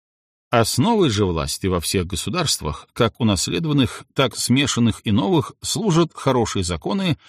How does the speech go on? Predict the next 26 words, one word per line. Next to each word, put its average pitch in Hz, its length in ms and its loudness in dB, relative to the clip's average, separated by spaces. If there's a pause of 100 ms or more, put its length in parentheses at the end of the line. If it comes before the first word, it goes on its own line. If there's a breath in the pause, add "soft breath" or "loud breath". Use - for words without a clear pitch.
(160 loud breath)
и 175 160 2
хорошие 113 540 0
войска. - 420 -10 (760)
Но 208 280 2
хороших 175 540 0
законов 180 520 -2
не 143 120 2
бывает 113 460 2
там, 170 280 -2 (260 loud breath)
где 98 300 2
нет 113 300 4
хорошего 117 500 0
войска, 92 460 -2 (180 loud breath)
и - 140 2
наоборот, 113 580 2 (220 soft breath)
где 107 260 2
есть 95 320 2
хорошее 95 480 -2
войско, 147 420 0 (220 soft breath)
там 196 220 2
хороши 160 400 0
и 160 100 -2
законы. 85 580 -4 (440)
Поэтому, 190 640 2
минуя 127 460 2
законы, 165 580 0